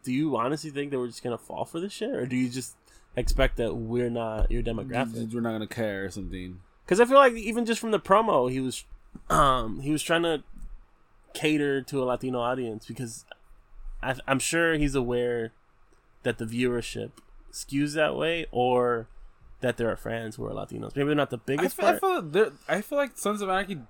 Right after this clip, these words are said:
Speaker 2: did have a big Latino following.
Speaker 1: Yeah.
Speaker 2: A lot of my family saw it, and my mom got into it. My cousins were into it, and, uh, yeah, if, I'm pretty sure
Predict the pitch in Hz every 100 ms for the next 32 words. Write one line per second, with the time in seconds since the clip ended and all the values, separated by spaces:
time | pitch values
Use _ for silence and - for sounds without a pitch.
0 | - 135 165 135 156 131 95 123 120 113
1 | - 120 110 - 151 101 85 101 135 117
2 | - - - - - 120 127 233 143 151
3 | - 139 117 107 - 117 113 76 - -
4 | - _ _ _ - 117 113 107 104 101
5 | _ _ _ _ _ _ _ - 120 117
6 | 123 135 135 131 120 123 110 113 - 120
7 | 117 107 110 110 - 107 101 101 98 -
8 | _ _ _ _ _ 117 110 104 104 101
9 | 98 95 87 87 - 117 165 160 131 -
10 | - - - 135 180 90 - 220 196 170
11 | 127 -